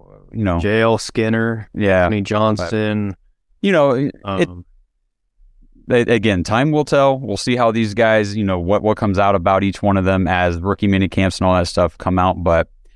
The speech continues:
Speaker 1: before we wrap it up, 'cause I got a dinner to get to, guys, anything that you guys wanna mention real quick about any players we went over today or anything for Browns fans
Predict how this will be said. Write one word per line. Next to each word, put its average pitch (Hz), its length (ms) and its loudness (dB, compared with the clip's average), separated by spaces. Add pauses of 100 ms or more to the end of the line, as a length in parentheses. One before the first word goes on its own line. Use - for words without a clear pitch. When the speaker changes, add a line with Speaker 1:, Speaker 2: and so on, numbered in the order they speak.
Speaker 1:
before 156 300 0
we 160 100 2
wrap 120 300 0
it 98 80 2
up, 98 120 2
'cause 95 120 -2
I 98 100 2
got 104 140 2
a - 20 -2
dinner 95 300 0
to 90 80 -2
get 90 160 -2
to, 87 160 -2
guys, 85 400 2
anything 120 760 0 (140)
that 95 480 2
you 92 120 -2
guys 95 200 2
wanna 98 140 2
mention 95 340 0
real 95 120 0
quick 98 220 -2
about 85 240 -2
any 110 180 2
players 104 320 0
we 98 120 -2
went 95 180 2
over 95 160 0
today 92 380 2
or 87 100 0
anything 90 340 -2
for 85 120 -6
Browns 101 320 -4
fans 90 460 -2